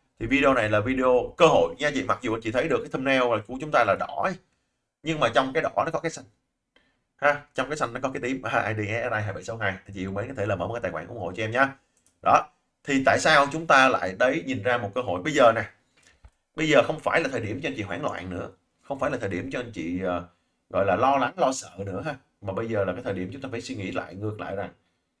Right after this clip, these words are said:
cái giai đoạn vừa qua là một cái giai đoạn mà thị trường nó cho chúng ta cơ hội ra rất nhiều lần. Nhưng chúng ta vẫn không ra.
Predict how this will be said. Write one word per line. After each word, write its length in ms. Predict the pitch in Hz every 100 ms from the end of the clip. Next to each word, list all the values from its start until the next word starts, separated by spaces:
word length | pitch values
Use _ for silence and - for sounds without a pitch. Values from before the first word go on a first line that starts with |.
| -
cái 100 | 185
giai 100 | 156
đoạn 200 | 113 110
vừa 120 | 104
qua 300 | 95 131 127
là 100 | 113
một 120 | 101 98
cái 100 | 143
giai 100 | 123
đoạn 280 | 95 90 95
mà 80 | 95
thị 120 | 92
trường 280 | 107 98 92
nó 320 | 98 110 165 175
cho 80 | 131
chúng 100 | 139
ta 120 | 131
cơ 120 | 120
hội 180 | 117 87 92
ra 260 | 123 117
rất 220 | 113 185 135
nhiều 200 | 120 101
lần. 160 | 95 - _ _ _ _ _ _ _ _ _ _ _
Nhưng 140 | 123
chúng 120 | 113 135
ta 80 |
vẫn 120 | 110 101
không 180 | 110
ra. 100 | 104